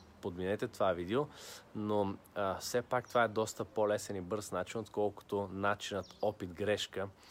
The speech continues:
а, да пробвате всичко сами. Това е прекалено скъпо и прекалено бавно. Та, това е моя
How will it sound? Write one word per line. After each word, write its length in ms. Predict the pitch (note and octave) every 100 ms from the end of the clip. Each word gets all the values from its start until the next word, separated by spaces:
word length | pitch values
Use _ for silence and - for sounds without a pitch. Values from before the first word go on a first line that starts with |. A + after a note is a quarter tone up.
| - - -
а, 100 | F#2
да 160 | F2+
пробвате 480 | E2+ G2+ G#2 G#2 G2
всичко 380 | - G#2+ - F#2+
сами. 500 | - F2 F#2 B2+ C3
Това 160 | - A2
е 40 |
прекалено 500 | G#2+ F2 - F#2+ B2+
скъпо 540 | C3 - C3+ G2 F#2+ F#2+ -
и 60 |
прекалено 680 | G2+ F#2 - F2+ F2+ A2 G2
бавно. 600 | D#2+ F2 F#2 E2+ C#2+ C2+ - - - - - - - - - - - - - -
Та, 240 | C#3+ D#3+ - - -
това 200 | - C3
е 40 | D3
моя 440 | C#3+ D3 C#3+